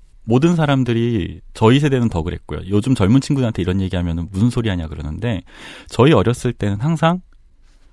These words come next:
경찰이 "조직폭력배를 검거했습니다"라는 소식이 뉴스에 나오면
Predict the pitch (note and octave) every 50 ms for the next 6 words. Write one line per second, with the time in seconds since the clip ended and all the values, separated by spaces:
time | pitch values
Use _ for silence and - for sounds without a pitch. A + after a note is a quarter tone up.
0 | _ - _ - - - - G2 G2 A2 A#2 - - - C3 B2+ B2 A#2+ - -
1 | A#2+ D3+ D3+ - D#3 D3+ C#3+ C#3 B2 - - G#2+ G#2 G#2 - F#2+ F2+ F2+ F2 G#2
2 | G#2+ G#2+ - - - G#2 G2+ G#2 G#2+ G#2+ B2 A#2 G#2 F#2+ G2 F#2+ F2+ - - D3
3 | C#3 C#3 B2+ - C3+ C#3+ E3+ F#3 - - G2+ G2+ - - B2+ A#2 G#2 E2 D#2 D#2
4 | E2 F#2+ B2+ D3 A#2+ D2+